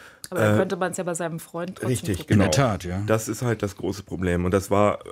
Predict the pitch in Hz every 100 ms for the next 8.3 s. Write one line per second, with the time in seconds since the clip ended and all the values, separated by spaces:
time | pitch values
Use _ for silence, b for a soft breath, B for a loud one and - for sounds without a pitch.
0 | - 95 98 80 101 101 104 107 110 113
1 | 101 95 98 98 - - - 62 104 95
2 | 95 92 101 120 110 113 110 110 76 98
3 | 101 104 101 92 92 - _ _ _ _
4 | 101 92 82 - 113 - - 104 113 113
5 | - 120 - 107 90 87 90 90 85 65
6 | 92 92 92 95 80 90 82 90 95 92
7 | 113 90 101 95 117 - 95 - 87 90
8 | 87 80 90